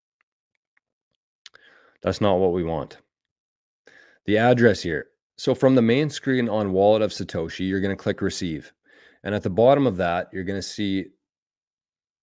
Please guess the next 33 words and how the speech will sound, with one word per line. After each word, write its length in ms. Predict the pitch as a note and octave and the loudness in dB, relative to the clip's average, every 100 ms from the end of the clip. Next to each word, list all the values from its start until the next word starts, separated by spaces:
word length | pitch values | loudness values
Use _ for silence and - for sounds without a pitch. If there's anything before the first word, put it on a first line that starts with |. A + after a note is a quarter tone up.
| _ _ _ | _ _ _
yeah, 200 | F#2+ E2 | -6 -6
an 180 | - F2+ | -8 -4
at 240 | E2+ A2 - | -2 -2 -2
sign, 300 | B2+ B2 A#2+ | -2 0 0
you're 100 | F#2 | -2
gonna 140 | F2+ | -4
see 200 | - F2 | -6 -6
a 40 | |
Bitcoin 480 | E2 G#2+ G#2+ G#2 G#2 | -4 -4 -2 -2 -2
sign 360 | - G#2 G#2 F2+ | -2 -2 -2 -4
and 120 | F2+ | -6
a 40 | |
Lightning 440 | E2 E2+ F2 D2+ D2+ | -4 -4 -4 -8 -12
sign. 300 | - A#1+ A1 | -12 -12 -10
And 160 | E2 | -4
this 160 | A2+ A2+ | -4 -2
is 40 | |
where 180 | C3 C#3 | 2 4
I 80 | B2 | 4
originally 440 | A2 A2 G#2 G2+ | 4 0 -2 -4
screwed 320 | F2 - G2 E2+ | -8 -8 -6 -6
up. 220 | C#2+ - | -8 -8
So 180 | F#2 F2+ | -4 -4
I 120 | F#2+ | -4
put 200 | - B2 | -6 -2
the 80 | A2+ | 2
Lightning 460 | G#2+ G#2+ G2+ F#2 | 2 0 -4 -8
address 460 | G2 F2+ F2+ F2+ - - | -6 -4 -2 -4 -8 -12
into 420 | F2+ F2 F2+ F2 | -12 -8 -6 -6
Damus. 500 | D#2+ D2+ D2+ F#2+ - _ _ - _ | -6 -8 -8 -10 -14 _ _ -20 _
<clears throat> 460 | - - _ - - | -20 -20 _ -12 -4
Excuse 800 | A#3+ G3+ C#3 - _ - C3 A2+ | 2 2 0 -6 _ -8 -2 -2
me. 140 | G2 | -4